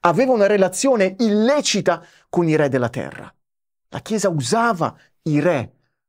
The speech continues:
per i suoi scopi e questa è una relazione illecita agli occhi di Dio.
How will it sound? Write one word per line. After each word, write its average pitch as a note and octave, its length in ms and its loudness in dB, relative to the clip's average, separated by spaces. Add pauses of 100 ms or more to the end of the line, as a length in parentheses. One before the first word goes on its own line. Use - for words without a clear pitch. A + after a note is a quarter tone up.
(100)
per D3 160 0
i C3+ 80 2
suoi C#3+ 460 -6 (240)
scopi - 680 -4 (300)
e C#3 200 -6
questa A3+ 560 -2
è D#3+ 100 -4
una C3 180 -2
relazione B2+ 680 -4
illecita G#3+ 1000 -6
agli C3+ 220 -4
occhi C3+ 280 -4
di A#2+ 140 -4
Dio. F2+ 360 -12